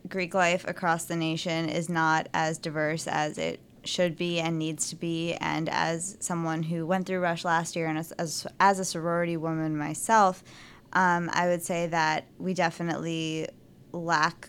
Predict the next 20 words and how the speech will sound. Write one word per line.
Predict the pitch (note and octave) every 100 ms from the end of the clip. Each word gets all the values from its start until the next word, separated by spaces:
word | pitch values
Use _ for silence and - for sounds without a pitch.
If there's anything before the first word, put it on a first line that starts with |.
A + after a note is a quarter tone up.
| -
<laughs> | -
girls | E3 F#3 E3 E3+
who | - E3
aren't | - D#3+ D#3+ D#3+ - - - - - -
blonde | D#3+ D3+ E3 E3+
and | D#3+ D#3
blue-eyed, | D#3+ E3 F3 G3 B3+ D#4 -
which | G3 F3+ -
is | E3+ E3 E3 E3 -
a | E3 E3 -
serious | - F#3+ F3 E3+ E3+
problem. | - D#3 D#3 D#3 D#3 D#3 E3 E3 - - - - -
Um, | G3 F#3 F3 E3 - - -
and | F#3 F3
I | F3+
think | C4 C4+
that | G3
the |
criticism | F3+ F#3+ F#3 F#3 E3+ E3+ E3 E3 - - - -
was | F#3 F3+ F3 E3